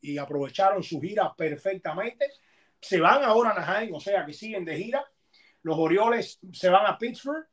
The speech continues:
juegan mañana en Pittsburgh. Hoy no juega nadie del este, hoy no juega nadie del este de la Americana, ¿eh? Eh, los Azulejos de Toronto,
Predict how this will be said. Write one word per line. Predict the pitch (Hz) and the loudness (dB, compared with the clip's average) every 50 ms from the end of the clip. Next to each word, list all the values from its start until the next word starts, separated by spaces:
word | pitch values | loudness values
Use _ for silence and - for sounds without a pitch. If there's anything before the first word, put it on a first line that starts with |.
| _ | _
juegan | - 165 175 190 185 175 | -6 -2 0 0 0 0
mañana | 170 160 165 185 214 247 262 247 202 | -2 -4 -2 -2 0 0 0 0 -2
en | 175 - | -4 -4
Pittsburgh. | - 180 165 - - - 214 240 - _ - | -6 -6 -8 -8 -8 -8 -8 -8 -8 _ -2
Hoy | - 170 180 | 0 2 2
no | 185 160 | 2 4
juega | 147 180 196 196 180 175 | 4 6 6 8 6 6
nadie | 190 233 269 285 269 233 226 214 - | 6 4 4 4 2 2 -2 -4 -2
del | 151 185 185 180 175 _ | -2 -2 -2 -2 -2 _
este, | - 233 247 190 - - - 202 180 - - _ _ _ _ _ _ | 0 0 0 0 -2 -8 -12 -12 -12 -12 -14 _ _ _ _ _ _
hoy | - 180 190 | -4 -2 0
no | 208 | 4
juega | 185 220 226 214 208 | 4 4 6 4 4
nadie | 214 240 269 269 269 240 226 | 2 2 4 4 4 4 2
del | 190 185 190 | 0 0 -2
este | 220 220 - - 214 190 | -2 -2 -4 -4 -4 -2
de | 185 | -2
la | 185 185 | -2 -2
Americana, | 185 202 208 196 185 175 165 - - _ _ - | -2 -2 -4 -4 -2 -4 -4 -6 -8 _ _ -10
¿eh? | 160 202 240 269 262 _ _ _ _ _ _ _ _ _ | -8 -6 -6 -6 -8 _ _ _ _ _ _ _ _ _
Eh, | - 156 156 151 147 139 135 123 120 117 _ _ _ _ _ | -4 -2 0 0 0 0 -2 -4 -8 -12 _ _ _ _ _
los | - 165 165 - - - | -2 0 0 0 2 6
Azulejos | 214 220 - - 185 185 214 226 214 196 190 165 - - - _ _ _ _ _ _ | 6 6 8 8 6 6 6 6 6 6 4 2 0 -6 -18 _ _ _ _ _ _
de | - 160 147 147 151 202 214 208 | -20 -20 -8 -2 0 0 2 4
Toronto, | 196 185 180 208 233 233 226 202 214 214 202 185 135 - | 4 4 6 4 4 2 0 -2 0 2 2 2 0 -2